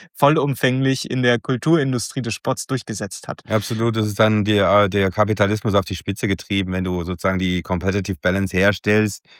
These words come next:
Speaker 2: im Sport selbst, damit am Ende der, der Wettbewerb und die Liga spannend bleibt und am Ende die Eigentümer profitieren.
Speaker 1: Genau.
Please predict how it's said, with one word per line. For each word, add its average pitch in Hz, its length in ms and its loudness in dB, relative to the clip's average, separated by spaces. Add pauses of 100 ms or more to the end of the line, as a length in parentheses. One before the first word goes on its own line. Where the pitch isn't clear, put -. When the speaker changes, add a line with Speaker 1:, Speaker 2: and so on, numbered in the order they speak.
(120)
Speaker 2:
im 127 200 4
Sport 117 400 2
selbst, 113 460 -2 (260)
damit 110 260 0
am 113 140 2
Ende 127 480 2
der, 104 480 0
der 104 160 -2
Wettbewerb 113 520 0
und 107 280 -6
die 104 220 -10
Liga 131 260 0
spannend 127 300 -2
bleibt 123 320 2 (240)
und 110 100 -4
am 107 140 -2
Ende 127 500 2 (320)
die 120 100 2
Eigentümer 117 380 2
profitieren. 92 560 -6 (560)
Speaker 1:
Genau. 101 420 2